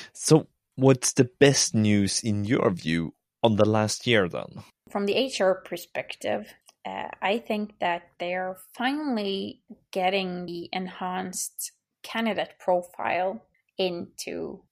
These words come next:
Speaker 2: the H R, the core application. Um, that was, that, that one actually surprised me a bit, because I've always wondered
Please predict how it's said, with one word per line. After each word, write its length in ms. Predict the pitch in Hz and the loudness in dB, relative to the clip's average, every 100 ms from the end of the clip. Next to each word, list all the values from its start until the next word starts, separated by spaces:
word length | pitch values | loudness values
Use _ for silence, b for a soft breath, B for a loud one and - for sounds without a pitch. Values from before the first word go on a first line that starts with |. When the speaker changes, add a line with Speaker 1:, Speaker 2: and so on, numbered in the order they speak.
| - | -10
Speaker 2:
the 140 | 165 156 | -4 -2
H 280 | 170 - | -2 -2
R, 160 | 180 175 | 0 0
the 100 | 208 | -4
core 440 | - 190 175 160 - | -2 4 4 4 -2
application. 580 | 202 - - - 226 214 _ - | -14 -10 -8 -8 -8 -12 _ -6
Um, 640 | 202 196 196 190 196 - _ - | -2 -2 -2 -4 -6 -10 _ -14
that 320 | 202 208 240 | 0 4 4
was, 320 | 285 - - - _ _ 202 247 | 2 -6 -10 -14 _ _ 2 6
that, 180 | 240 | 6
that 120 | 269 311 | 6 4
one 120 | 370 | 0
actually 260 | 262 214 | -2 -4
surprised 600 | 202 202 - 175 202 233 190 | -4 -8 -4 0 0 0 -6
me 140 | 190 | -8
a 40 | |
bit, 420 | 180 196 190 - - | -4 -4 -4 -6 -16
because 460 | 202 - 208 202 196 b b b | -8 0 2 2 -4 b b b
I've 180 | 247 247 | 0 2
always 320 | 302 269 185 | 2 0 0
wondered 680 | 180 202 202 175 170 175 | -2 0 0 -2 -2 -8